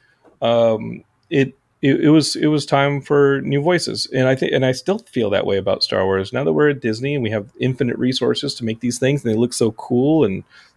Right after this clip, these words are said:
these Disney Plus shows look great. They have the best actors. They have some amazing talent behind the camera. I think it's time for new voices as far as the characters go.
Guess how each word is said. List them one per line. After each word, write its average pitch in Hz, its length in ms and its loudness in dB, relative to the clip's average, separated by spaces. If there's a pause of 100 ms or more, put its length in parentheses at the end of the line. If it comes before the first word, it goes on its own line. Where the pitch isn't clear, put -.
these 110 120 -4
Disney 117 300 -4
Plus 123 240 -2
shows 117 280 0
look 101 140 -8
great. 135 380 -4 (460)
They 117 100 -6
have 104 120 -8 (140)
the 110 80 -10
best 127 300 -2
actors. 147 580 -2
They 113 80 -4
have 107 100 -6
some 104 320 -12
amazing 117 540 -4
talent 123 340 -6
behind 120 240 -6
the 113 40 -10
camera. 147 480 -4 (640)
I 120 60 -8
think 135 340 -2
it's - 220 -4
time 135 400 0
for 120 500 0
new 117 260 -2
voices 110 840 0 (100)
as 101 140 -6
far 110 180 2
as 104 340 -6
the - 80 -8
characters 95 520 -6
go. 92 360 -6